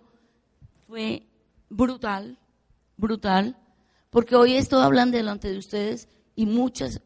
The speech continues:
en muchas ocasiones atrás he hablado en, en tarimas con muchísima más gente,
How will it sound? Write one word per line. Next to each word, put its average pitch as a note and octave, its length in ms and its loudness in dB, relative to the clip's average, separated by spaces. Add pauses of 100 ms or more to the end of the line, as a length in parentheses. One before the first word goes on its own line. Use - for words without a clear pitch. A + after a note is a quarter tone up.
en G3 140 -4
muchas B3 340 0
ocasiones G3 500 -8
atrás F#3 460 -6 (240)
he G#3 120 -2
hablado G3 500 -2
en, F#3 240 -6 (640)
en F3 120 -14
tarimas F#3 540 -6
con F3+ 280 -4
muchísima A3 680 -4
más G3 180 -12
gente, G3 460 -8